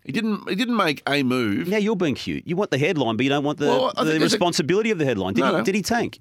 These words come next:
Speaker 1: I think there's a, I spoke about this last night on Footy Classified. I think there's a clear difference. D-, did he try and stop them winning? No.
Speaker 2: Yeah.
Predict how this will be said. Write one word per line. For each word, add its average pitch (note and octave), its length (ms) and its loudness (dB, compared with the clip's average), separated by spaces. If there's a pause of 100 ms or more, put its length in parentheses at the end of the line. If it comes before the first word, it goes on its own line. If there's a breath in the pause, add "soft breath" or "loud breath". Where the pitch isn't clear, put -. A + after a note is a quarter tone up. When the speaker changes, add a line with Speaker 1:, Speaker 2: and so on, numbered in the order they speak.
Speaker 1:
I F#3 40 0
think G#3 160 -6
there's F3+ 120 -2
a, D3 80 -4 (120)
I F#3 80 0
spoke G#3+ 200 -4
about G3 80 0
this C3 120 -2
last A#2+ 180 -2
night A#2 80 -2
on G#2+ 100 -2
Footy B2+ 160 -4
Classified. D#3+ 300 -2
I - 20 -4
think E3+ 80 0
there's D#3 100 0
a C#3+ 80 -4
clear D3 220 -2
difference. B2 360 -4 (1800 soft breath)
D-, - 60 -20 (100)
did F3 160 -2
he G3+ 60 0
try E3+ 160 0
and D3 100 0
stop - 180 -4
them A#2+ 140 0
winning? F3 260 -4 (160)
No. - 280 -6 (140)
Speaker 2:
Yeah. - 120 -10